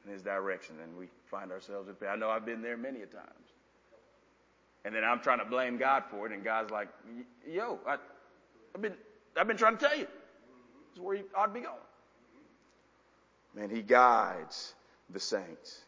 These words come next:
Guides the saints. I love what one commentary says regarding, uh, the Spirit's guidance in our life, right? The Spirit of God is a faithful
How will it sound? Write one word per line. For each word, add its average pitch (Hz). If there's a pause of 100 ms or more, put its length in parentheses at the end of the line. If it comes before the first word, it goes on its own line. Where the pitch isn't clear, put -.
Guides 127
the 85
saints. 82
I 120
love 131
what 120
one 131
commentary 117
says 104
regarding, 104 (520)
uh, 85 (540)
the 110 (360)
Spirit's 135
guidance 123
in 110
our 98
life, 85
right? 110
The 117
Spirit 165
of 139
God 156
is 127
a 123
faithful 160